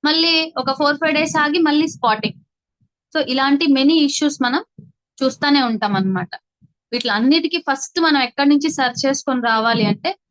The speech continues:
first we have to observe our food,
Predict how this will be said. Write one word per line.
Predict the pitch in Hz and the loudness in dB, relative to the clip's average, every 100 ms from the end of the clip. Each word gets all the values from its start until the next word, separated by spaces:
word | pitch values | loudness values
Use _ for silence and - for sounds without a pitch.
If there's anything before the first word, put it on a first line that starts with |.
| _ - | _ -6
first | - - - 339 220 _ _ - - 247 | -4 -8 -4 -4 -4 _ _ -18 -10 -8
we | 247 | -2
have | 240 247 - | -2 -2 -2
to | 302 269 | 0 0
observe | 202 196 262 247 | 0 -2 0 0
our | 302 349 - | -2 -4 -2
food, | 254 | -2